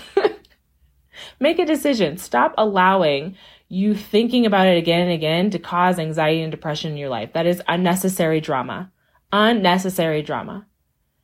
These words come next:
Take your power back. Decide what you're going to do. Decide how you're going to show up and connect with that future version of you that has done all of the things. How do you feel at that place? Maybe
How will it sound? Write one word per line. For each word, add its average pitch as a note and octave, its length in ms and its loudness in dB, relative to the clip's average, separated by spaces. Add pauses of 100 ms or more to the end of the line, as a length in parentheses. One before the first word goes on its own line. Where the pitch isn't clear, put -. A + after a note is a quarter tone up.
(140)
Take B3 260 0
your D#4+ 120 0
power D3+ 280 2
back. C#3 360 -4 (200)
Decide C4+ 540 0
what F#3 180 -2
you're D#3+ 100 -8
going D3 220 -10
to - 140 -16
do. C#3+ 320 -10 (240)
Decide D#4+ 600 0
how G3 180 0
you're E3 120 0
going D3 260 -4
to D3 60 -12
show C3 280 -6
up C4 260 -4 (240)
and D#4+ 160 -4
connect F#4 320 -2
with A4 140 2
that A4 240 2
future D#4 280 -2
version E4+ 360 0
of C#4+ 120 -4
you A#3 140 -2
that B3 160 -2
has F#4 400 0
done A#3+ 180 2
all F#3 200 4
of F3+ 100 -4
the F3 140 -6
things. - 560 -6 (340)
How F4 140 0
do G4 40 2
you A4+ 140 4
feel D#4+ 320 0
at E4 140 2
that D4 180 0
place? C4 260 -2 (220)
Maybe F#4+ 240 2